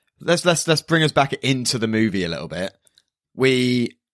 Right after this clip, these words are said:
they, they're trying to get to the top to stop the bad guys taking over. They've, I tell you what I do like. I like that they find out the whole bad guys' plan by eavesdropping into the arena where they're all be-,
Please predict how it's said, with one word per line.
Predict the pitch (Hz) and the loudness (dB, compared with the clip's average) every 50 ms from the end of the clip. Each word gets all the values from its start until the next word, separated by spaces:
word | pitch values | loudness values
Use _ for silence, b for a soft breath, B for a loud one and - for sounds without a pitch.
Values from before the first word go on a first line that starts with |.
| _ _ _ _ _ _ _ _ _ _ _ _ _ _ _ | _ _ _ _ _ _ _ _ _ _ _ _ _ _ _
they, | - 120 127 117 | -4 -4 -4 0
they're | 123 131 131 | 2 0 0
trying | - - 175 160 | 2 2 2 2
to | 156 | 2
get | 151 - | 2 0
to | - 147 | 0 -2
the | 143 | -2
top | - - 127 110 - - | 0 2 0 0 0 -4
to | - 107 | -6 -4
stop | - - - 147 127 117 - - | -4 -2 0 0 0 0 -2 -8
the | - 107 | -8 -2
bad | - 113 107 92 | 0 0 0 0
guys | - 104 98 98 - | -2 -2 -2 -2 -2
taking | - - 110 101 - 101 101 | -2 -4 -4 -4 -4 -6 -8
over. | 90 85 85 76 87 | -6 -6 -6 -8 -6
They've, | 92 98 101 101 117 B 151 B | -4 -6 -6 -6 -8 B -10 B
I | - 156 156 | -2 -2 -2
tell | - 196 202 | 0 2 2
you | 202 190 | 2 2
what | 135 | 2
I | 120 120 | 0 -2
do | 135 156 151 | -2 -2 -4
like. | 107 71 62 90 - - | -4 -6 -6 -8 -6 -4
I | 107 110 | -2 -2
like | 110 117 131 143 139 107 92 90 - - - | 0 2 4 4 4 4 0 -4 -8 -6 -4
that | 113 104 87 | -2 -2 -2
they | 95 104 104 | -2 -4 -6
find | 98 - - 120 120 120 117 117 | -4 0 0 0 0 0 0 0
out | 110 107 98 85 82 | 2 0 0 -2 -4
the | 98 101 | -4 -4
whole | 98 - 117 117 113 110 104 98 | -2 0 2 2 4 4 2 2
bad | - 110 104 98 - | 2 2 0 0 0
guys' | - 101 95 92 - | 0 0 0 -2 -4
plan | - - - 123 113 90 80 73 B B B B B B | -6 -4 0 0 0 0 -2 -6 B B B B B B
by | 98 92 87 87 - | -2 0 0 -2 -2
eavesdropping | - 120 117 113 101 - - - 110 98 90 - 101 95 92 90 87 | -2 0 0 0 0 0 0 0 0 0 0 -2 -4 -2 -2 -4 -6
into | - 98 110 104 101 90 - - 104 95 95 92 90 82 - _ _ _ _ _ _ _ _ | -4 -4 -2 -2 -2 -2 -2 0 0 0 0 0 0 -2 -6 _ _ _ _ _ _ _ _
the | - 98 107 104 | -2 0 0 2
arena | 95 95 113 117 113 107 95 90 90 90 87 - - | 2 4 4 4 4 2 0 -2 -2 -2 -4 -4 -2
where | - 101 101 101 | 0 2 2 4
they're | 98 95 98 | 4 2 2
all | 98 95 90 | 2 2 0
be-, | - | -2